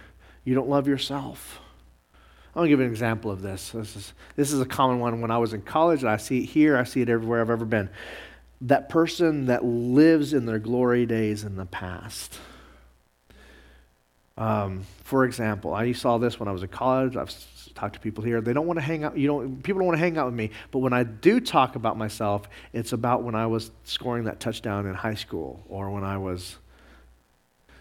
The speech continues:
No one wants to hang out with that person. Why? Because they've moved on with their life.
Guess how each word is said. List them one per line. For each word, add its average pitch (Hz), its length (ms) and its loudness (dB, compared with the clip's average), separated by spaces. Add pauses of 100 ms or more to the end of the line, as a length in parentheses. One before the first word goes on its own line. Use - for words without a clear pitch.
(1900)
No 147 100 -8
one 196 140 -4
wants 143 160 -6
to 101 80 -8
hang 87 160 -4
out 65 100 -6
with - 100 -14
that - 140 -6
person. 113 320 -4
Why? 139 200 0
Because 151 240 -6
they've 165 200 -2
moved 180 160 -10
on 180 140 -6
with 123 180 -10
their 85 80 -8
life. 82 400 -14